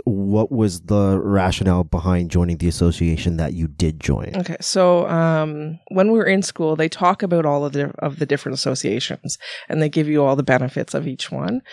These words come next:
Speaker 2: Um, but before even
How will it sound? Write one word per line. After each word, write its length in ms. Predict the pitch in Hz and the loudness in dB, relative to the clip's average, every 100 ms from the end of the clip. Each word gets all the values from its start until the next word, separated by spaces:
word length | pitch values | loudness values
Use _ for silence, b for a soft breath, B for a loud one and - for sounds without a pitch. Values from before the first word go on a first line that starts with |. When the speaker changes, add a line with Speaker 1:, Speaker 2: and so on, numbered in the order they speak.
| B B B | B B B
Speaker 2:
Um, 540 | - 151 143 143 143 160 | -4 -2 -2 -4 -6 -4
but 160 | 160 151 | -2 -2
before 400 | 156 - 175 180 | -2 4 4 6
even 840 | 170 160 160 156 156 151 147 160 | 4 2 2 2 0 -2 -4 -4